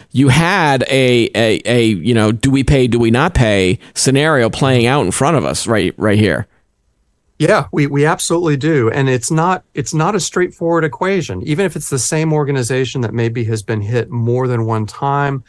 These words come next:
Speaker 2: the decision you made last time might not be the same decision you make this time.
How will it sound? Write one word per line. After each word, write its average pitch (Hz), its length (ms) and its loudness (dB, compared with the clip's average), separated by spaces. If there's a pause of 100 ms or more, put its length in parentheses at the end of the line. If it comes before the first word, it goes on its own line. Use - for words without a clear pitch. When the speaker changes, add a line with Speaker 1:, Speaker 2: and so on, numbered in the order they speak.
(260)
Speaker 2:
the 117 100 -4
decision 139 460 -4
you 135 80 -2
made 123 240 -2
last 120 360 -2
time 139 300 -4
might 107 240 -4
not 135 200 -6
be 127 100 -4
the 110 80 -6
same 120 260 -6
decision 110 460 -6
you 104 80 -4
make 104 400 -6
this 135 320 -4
time. 80 420 -10